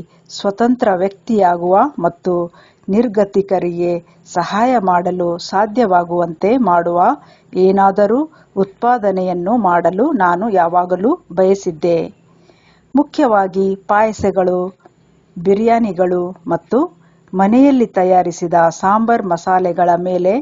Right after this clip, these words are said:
ಕೇಂದ್ರೀಕರಿಸುವ ಹೋಮ್ ಫುಡ್ ಕೇಟರಿಂಗ್ ವ್ಯಾಪಾರವನ್ನು ಪ್ರಾರಂಭಿಸಲು ಶ್ರೀ ಪರಂಜ್ಯೋತಿಯವರು ನನಗೆ ಆಶೀರ್ವದಿಸಿದರು. ಶ್ರೀ ಪರಂಜ್ಯೋತಿಯು ಯಾವುದೇ ತೊಂದರೆಯಿಲ್ಲದೆ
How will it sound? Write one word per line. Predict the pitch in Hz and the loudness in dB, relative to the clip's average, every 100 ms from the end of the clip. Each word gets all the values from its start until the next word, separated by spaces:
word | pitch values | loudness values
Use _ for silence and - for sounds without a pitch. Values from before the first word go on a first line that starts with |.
| - _ _ _ _ | -6 _ _ _ _
ಕೇಂದ್ರೀಕರಿಸುವ | 240 254 254 294 254 180 170 190 180 233 302 | 2 4 4 2 2 -2 -2 -2 0 0 -2
ಹೋಮ್ | - 233 262 277 - | -4 0 2 0 -6
ಫುಡ್ | - 233 208 - _ _ _ - | -4 -2 -2 -8 _ _ _ -2
ಕೇಟರಿಂಗ್ | 196 196 202 233 247 180 | -2 0 0 0 0 0
ವ್ಯಾಪಾರವನ್ನು | 175 170 190 180 180 175 180 254 | 0 2 2 2 0 -2 -4 -6
ಪ್ರಾರಂಭಿಸಲು | - 175 170 180 175 - 175 196 294 - _ _ | -2 0 0 -4 -6 -4 -2 -2 -4 -8 _ _
ಶ್ರೀ | - - 262 | -10 -2 -2
ಪರಂಜ್ಯೋತಿಯವರು | 202 175 170 190 208 220 208 185 170 170 285 | 0 -2 -2 -2 -2 -2 0 0 0 0 0
ನನಗೆ | 233 180 170 202 - | 0 -2 -2 -4 -2
ಆಶೀರ್ವದಿಸಿದರು. | 170 165 214 196 170 160 180 165 165 165 165 190 _ _ _ _ _ _ _ | -2 -2 -6 -4 -6 -6 -8 -4 -2 -2 -4 -10 _ _ _ _ _ _ _
ಶ್ರೀ | - 277 269 | -4 0 0
ಪರಂಜ್ಯೋತಿಯು | 196 175 175 185 190 190 185 247 370 _ _ - | 0 -2 -2 0 0 0 0 0 -2 _ _ -4
ಯಾವುದೇ | 180 175 180 233 320 | 0 2 2 0 0
ತೊಂದರೆಯಿಲ್ಲದೆ | - 190 185 180 175 175 170 170 | -2 -2 0 0 -2 -4 -4 -2